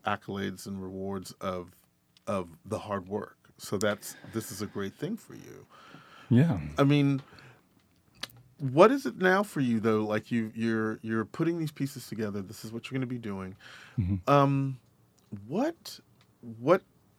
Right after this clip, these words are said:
Speaker 1: do you see yourself doing five years from now?
Speaker 2: It's a great question. I'd love to, I would love to,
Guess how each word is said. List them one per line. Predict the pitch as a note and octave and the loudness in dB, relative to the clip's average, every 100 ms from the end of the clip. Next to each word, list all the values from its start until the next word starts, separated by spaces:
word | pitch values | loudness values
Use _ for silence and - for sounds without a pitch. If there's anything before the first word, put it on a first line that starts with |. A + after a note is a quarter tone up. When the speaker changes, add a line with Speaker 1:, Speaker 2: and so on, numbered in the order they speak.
| - | -12
Speaker 1:
do | B2+ | -2
you | C#3 | 0
see | C3+ D3 | 0 -2
yourself | C3+ C#3+ C3+ - | -2 -2 -2 0
doing | C3+ C3 B2+ B2 A#2+ | 0 0 -2 -6 -10
five | - B2+ A#2+ | -6 -4 -2
years | B2 | -6
from | - G#2 - | -6 -16 -16
now? | - - - - _ - - - - - - - | -16 -18 -20 -20 _ -20 -20 -18 -20 -20 -20 -20
Speaker 2:
It's | - | -10
a | - | 4
great | G#2+ G#2 | 6 6
question. | - A#2 B2+ G#2 | 6 4 6 6
I'd | G2+ G#2 | 6 8
love | A2 G#2 | 8 10
to, | B2 G#2 F#2 | 10 10 8
I | - | 6
would | A2+ G#2+ | 8 8
love | A2+ | 8
to, | A#2 G#2 F#2+ | 8 6 6